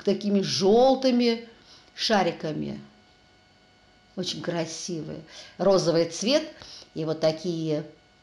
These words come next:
такая тычиночка красивая, и прям шарики желтенькие. В серединке глазочки прям выделяются.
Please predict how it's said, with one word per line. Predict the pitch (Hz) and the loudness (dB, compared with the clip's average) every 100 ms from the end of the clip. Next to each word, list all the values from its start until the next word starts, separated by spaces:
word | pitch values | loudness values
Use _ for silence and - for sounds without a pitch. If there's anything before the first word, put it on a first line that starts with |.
| _ _ _ - | _ _ _ -8
такая | 196 165 | -2 -2
тычиночка | 170 180 262 233 208 202 | 0 0 2 4 2 -2
красивая, | - 180 185 - 202 156 151 143 | 0 0 0 -2 -2 0 -2 -4
и | 143 | -6
прям | - - 147 151 | -8 -6 -6 -6
шарики | - - 214 175 151 - 131 - - - | -4 0 2 2 0 -6 -8 -10 -20 -14
желтенькие. | 143 143 196 - 156 147 147 143 139 - - - - _ | -8 0 2 0 -2 -4 -4 -8 -8 -14 -20 -20 -20 _
В | - | -8
серединке | 170 151 156 226 262 190 | -4 -4 -4 -4 -4 -4
глазочки | 160 170 170 165 170 156 - | 0 2 2 2 0 0 -6
прям | 151 151 147 | -6 -4 -2
выделяются. | 156 151 151 160 226 226 202 - 143 | -2 -4 -2 2 4 2 0 -6 -10